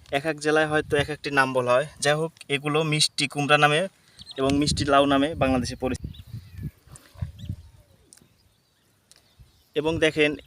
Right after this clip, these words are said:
এখানে কিন্তু এই যে অন্য অন্য সবজির পাশাপাশি রাস্তা ঘেঁষে দেখেন, এখানে কিন্তু বেশ কিছু, আহ, সেই মিষ্টি লাউ এবং মিষ্টি কুমড়া চাষ করা হয়েছে।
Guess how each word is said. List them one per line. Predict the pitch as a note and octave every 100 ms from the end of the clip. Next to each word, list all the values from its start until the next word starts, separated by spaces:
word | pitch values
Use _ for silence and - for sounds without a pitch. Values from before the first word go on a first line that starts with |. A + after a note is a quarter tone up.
| -
এখানে | D3 E3 E3+
কিন্তু | E3 D#3+ C#3 C#3 F3+ - - _ - - - -
এই | C#3+ C#3+
যে | D3 D3 C#3+ -
অন্য | - D3+ D#3+
অন্য | D#3 D#3
সবজির | - E3 D#3 D#3 D3+
পাশাপাশি | D3+ D3+ D#3+ D3+ - C3 D3+
রাস্তা | C#3 - - D#3 D#3
ঘেঁষে | C#3 C#3 - C#3 C3 C3
দেখেন, | B2+ C3+ C3 - - - -
এখানে | C#3 C3+ C#3+
কিন্তু | C#3 D3 D3 D3
বেশ | B2+ C#3+ D3+ - - -
কিছু, | C#3+ - B2+ C#3+ - - - _
আহ, | A#2+ B2 A2+
সেই | - - C3+ B2+ - - - _ -
মিষ্টি | B2+ C#3 -
লাউ | C3 C3 D#3+
এবং | C3 B2+ B2+ B2+ - _ _ _ _ _ _ _ _ _ _ _ _ - - - - -
মিষ্টি | C3 - C3
কুমড়া | C#3 C3 A#2+ D3+
চাষ | - C3
করা | - B2+
হয়েছে। | B2 B2 - B2+